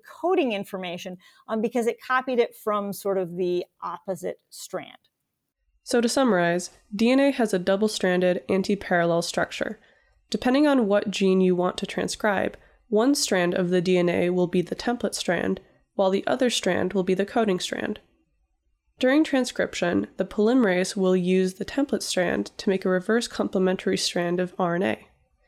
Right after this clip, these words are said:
Speaker 2: It's a reverse complement because it'll run in the opposite direction,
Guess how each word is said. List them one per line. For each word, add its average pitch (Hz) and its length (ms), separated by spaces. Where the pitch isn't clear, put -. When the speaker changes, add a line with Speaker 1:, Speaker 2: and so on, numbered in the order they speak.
Speaker 2:
It's 220 140
a 233 60
reverse 254 320
complement 185 640
because 196 320
it'll 185 220
run 190 300
in 208 100
the 190 140
opposite 190 360
direction, - 600